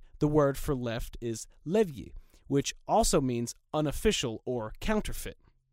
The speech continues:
In Hungarian, the word for left is bal, which also means bad. In Mandarin, the word for left is zuo, which also means immoral or improper.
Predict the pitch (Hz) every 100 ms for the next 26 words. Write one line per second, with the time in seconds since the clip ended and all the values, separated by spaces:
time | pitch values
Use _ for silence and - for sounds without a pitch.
0 | _ _ _ 131 127 131 131 151 220 170
1 | 131 131 - _ - 135 143 131 - 127
2 | 120 113 - 117 113 - 131 143 98 -
3 | - - _ 131 123 - 175 - 127 101
4 | 98 - - _ _ - 175 104 90 -
5 | - _ _ _ _ _ _ - 165 147
6 | 208 320 220 123 123 - - 135 143 139
7 | 151 131 127 - 131 123 120 123 233 269
8 | 113 123 - - - 151 - - 220 240
9 | 220 175 156 151 147 - - - - 165
10 | 160 165 165 160 - 123 113 - 120 120
11 | - 208 - -